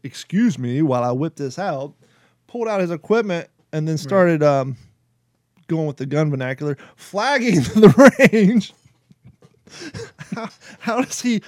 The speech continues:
Speaker 1: urinate on this poor innocent bystander?
Speaker 2: It's, it
Speaker 1: See?
Speaker 2: has to be on purpose.
Speaker 1: Journalism's dead. Other, other, otherwise,
Speaker 2: Yep.
Speaker 1: these questions would have been answered. I shouldn't have to ask
Speaker 2: Yes,
Speaker 1: them
Speaker 2: they
Speaker 1: after
Speaker 2: were,
Speaker 1: reading
Speaker 2: and
Speaker 1: the
Speaker 2: I'm
Speaker 1: story.
Speaker 2: actually not gonna get any further into this. I,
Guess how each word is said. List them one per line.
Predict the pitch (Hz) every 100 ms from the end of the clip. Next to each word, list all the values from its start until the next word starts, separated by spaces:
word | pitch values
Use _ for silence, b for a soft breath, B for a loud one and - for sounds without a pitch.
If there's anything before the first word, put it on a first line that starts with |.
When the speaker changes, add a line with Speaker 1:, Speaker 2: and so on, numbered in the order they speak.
| B 147
Speaker 1:
urinate | 175 208 196 190
on | 185
this | 180
poor | - 185 185
innocent | 180 170 170
bystander? | 156 160 175 - - 107 131 - b b b b b b _ _ _
Speaker 2:
It's, | 139 135 131 - -
it | 139 131
Speaker 1:
See? | 147 151
Speaker 2:
has | 156
to |
be | 120
on | 120 117
purpose. | 113 110 110 -
Speaker 1:
Journalism's | 139 170 180 175 160 160 131
dead. | 165 160 139
Other, | 151 156
other, | 139 143 151 160 165 170
otherwise, | - 165 175 151 139 143 139
Speaker 2:
Yep. |
Speaker 1:
these | 147
questions | - 156 143 147 131
would | 135
have | 131
been | 127 131
answered. | 127 120 110 131 _ _
I | 131
shouldn't | 131 151 135
have | 135
to | -
ask | 139
Speaker 2:
Yes, | 160 -
Speaker 1:
them | 160
Speaker 2:
they |
Speaker 1:
after | 160 175
Speaker 2:
were, | 180
Speaker 1:
reading | 180
Speaker 2:
and | 165
Speaker 1:
the | 165
Speaker 2:
I'm |
Speaker 1:
story. | 165
Speaker 2:
actually | 165 - 160
not | 160
gonna | 160 156
get | 143 147
any | 151 147 135
further | - 143 147 139
into | 139 143 151
this. | 147 156 120
I, | 139